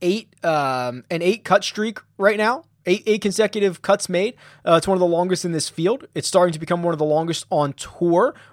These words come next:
All the raw talent in the world. I like that he's gonna be able to hit driver around this place on every hole if he can dial it in. Again, I think the rough will be just a hair more penal than, than most expect in some of these fields. I think that Cameron Davis has an opportunity,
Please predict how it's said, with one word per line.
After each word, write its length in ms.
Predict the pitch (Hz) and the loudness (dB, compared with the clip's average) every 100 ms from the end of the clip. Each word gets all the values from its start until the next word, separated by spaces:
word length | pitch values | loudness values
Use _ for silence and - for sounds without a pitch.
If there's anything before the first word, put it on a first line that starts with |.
| _ _ - | _ _ 6
All 180 | 214 | 8
the 120 | 233 208 | 8 8
raw 180 | 208 | 8
talent 420 | 190 - 185 185 190 | 6 4 2 2 0
in 100 | 175 | -2
the 80 | |
world. 380 | 160 170 170 165 - - | 2 6 6 4 -4 -8
I 80 | - | -2
like 240 | 156 196 208 | 6 6 6
that 80 | |
he's 100 | 202 | 2
gonna 160 | 185 185 | 0 -2
be 140 | 170 | 0
able 140 | 175 165 | 2 2
to 80 | 147 | 0
hit 160 | 175 | -2
driver 520 | 139 139 160 170 170 | -2 0 2 4 2
around 280 | 170 165 165 | 2 0 -2
this 100 | 160 | -4
place 260 | - 170 160 | 0 0 0
on 120 | 156 | -2
every 200 | 151 139 | -2 -4
hole 540 | 117 - 202 226 269 | -10 4 6 8 6
if 100 | 220 | 0
he 80 | 175 | -4
can 160 | 170 151 | -6 -2
dial 340 | 160 151 156 | 2 2 2
it 140 | 147 - | -2 -6
in. 240 | 185 208 247 | -4 -2 -2
Again, 240 | 165 180 | -2 -2
I 80 | 156 | -2
think 140 | 170 | -4
the 80 | 156 | -2
rough 160 | 156 151 | 0 0
will 80 | |
be 100 | 147 | -4
just 220 | 151 180 185 | -10 -6 -4
a 40 | |
hair 280 | - 220 254 | -2 0 2
more 180 | 226 202 | 0 -4
penal 420 | - 190 175 170 - - - | -4 -4 -2 -4 -10 -20 -6
than, 420 | 156 165 156 170 | -2 -2 -2 -4
than 200 | 160 160 | -2 2
most 280 | 170 180 - | 2 2 0
expect 640 | 147 - - - 170 - | -8 -8 -4 -2 -2 -2
in 80 | 156 | -8
some 220 | - 151 | -6 -6
of 40 | |
these 200 | 143 143 | -6 -10
fields. 320 | - 151 202 190 | -8 -4 -2 0
I 120 | 143 | -2
think 240 | - 147 | -4 -8
that 120 | 139 135 | -6 -6
Cameron 300 | 139 135 127 | -6 -8 -6
Davis 280 | 127 123 | -6 -4
has 160 | - 127 | -4 -4
an 60 | 131 | -4
opportunity, 560 | 127 127 - 180 170 | -6 -6 -6 -2 -4